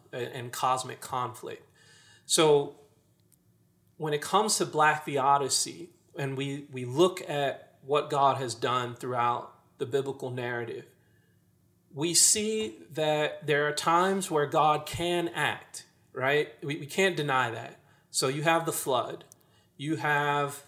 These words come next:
the cross, um, we have something that we're all looking forward to, the second coming, where <laughs> God is going to act,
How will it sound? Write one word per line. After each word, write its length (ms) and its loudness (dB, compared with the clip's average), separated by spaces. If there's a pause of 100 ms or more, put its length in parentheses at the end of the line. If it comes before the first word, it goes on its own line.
the 120 -4
cross, 680 -2 (400)
um, 440 -2
we 100 -8
have 160 0
something 280 0
that 80 4
we're 200 6
all 300 6
looking 280 2
forward 360 0
to, 100 -4
the 100 -4
second 380 2
coming, 460 0
where 140 -2
<laughs> 120 -2
God 260 8
is 120 6
going 480 6
to 240 2
act, 440 0